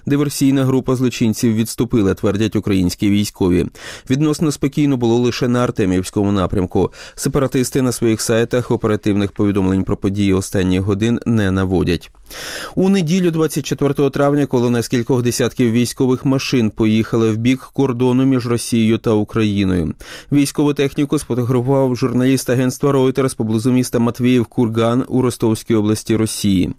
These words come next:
Вантажівки без номерних знаків, системи залпового вогню «Ураган» та бронетранспортери проїхали через Матвіїв-Курган,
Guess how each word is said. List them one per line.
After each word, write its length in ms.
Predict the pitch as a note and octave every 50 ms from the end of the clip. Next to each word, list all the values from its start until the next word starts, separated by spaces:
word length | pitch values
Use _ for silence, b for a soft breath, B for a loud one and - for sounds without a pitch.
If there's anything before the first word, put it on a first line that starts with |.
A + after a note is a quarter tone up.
| B B B B B B B
Вантажівки 600 | - C#3 D#3 D3 D#3+ D3 C#3+ - D3+ C#3+ - D#3
без 220 | C#3 C3+ C#3+ C#3+ C#3
номерних 420 | C#3+ C#3 C3+ C3 C3+ C#3 C3 A#2+
знаків, 440 | - A#2+ G#2+ F#2+ F#2+ - - F#2+ F2+
системи 440 | - - A2 - - C3 B2+ C3 B2+
залпового 640 | B2+ C3 B2+ B2 - C3 B2+ A#2+ B2 A#2+ B2+ B2 A#2+
вогню 380 | A#2 A2+ G#2+ A#2+ B2 B2 A#2
«Ураган» 420 | A#2 A#2 A#2 A2 A2+ A#2 A#2+ A#2+ A#2
та 140 | - A#2+
бронетранспортери 1040 | G#2+ A2+ A2+ A#2+ A#2+ B2 A#2+ - A#2 A#2 A#2 - - B2+ A#2+ - B2+ A2 F#2 F2 F2+
проїхали 540 | F2+ - A2 G#2 A2 G#2 G2+ - G#2 G#2 G2+
через 280 | - - G#2+ G2+ G2 G#2
Матвіїв-Курган, 920 | A2 G#2+ - A2+ G#2+ G#2 G2+ F#2+ - - A2+ G#2+ G2+ G#2+ A2+ B2 C3 B2+